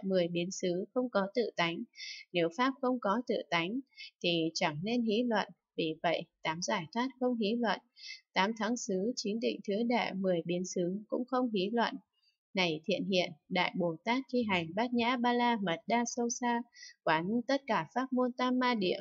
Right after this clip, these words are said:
không có tự tánh, quán tất cả pháp môn Đà La Ni không có tự tánh. Nếu pháp không có tự tánh thì chẳng nên hí luận. Vì vậy, pháp môn Tam Ma Địa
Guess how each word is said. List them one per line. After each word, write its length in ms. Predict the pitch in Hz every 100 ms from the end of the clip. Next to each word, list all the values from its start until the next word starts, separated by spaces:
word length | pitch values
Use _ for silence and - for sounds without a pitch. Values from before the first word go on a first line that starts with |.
| -
không 260 | - 254
có 180 | 240 208 -
tự 180 | 196 -
tánh, 280 | 165 165 214 - - - _
quán 180 | 170 165
tất 80 | 247 262
cả 220 | 226 175 156
pháp 140 | 247 254
môn 240 | 247 247
Đà 140 | 196 170 156
La 160 | 220
Ni 320 | 233 247 240 240 -
không 140 | 247 233
có 180 | 170 170
tự 80 | 220 -
tánh. 280 | 160 160 202 - _ _ _
Nếu 180 | - 165 165
pháp 180 | 247 262
không 180 | 254 254
có 160 | 233 226 269
tự 80 | 185 -
tánh 280 | 165 165 247 -
thì 200 | 196 180 175
chẳng 260 | 190 160
nên 200 | 185 240
hí 180 | 226 233
luận. 240 | 262 214 - - - - - _ 185
Vì 180 | 170 165
vậy, 220 | 180 170 - - -
pháp 180 | 262 262
môn 200 | 254 247
Tam 220 | 254 254
Ma 160 | 254 254
Địa 240 | 196 175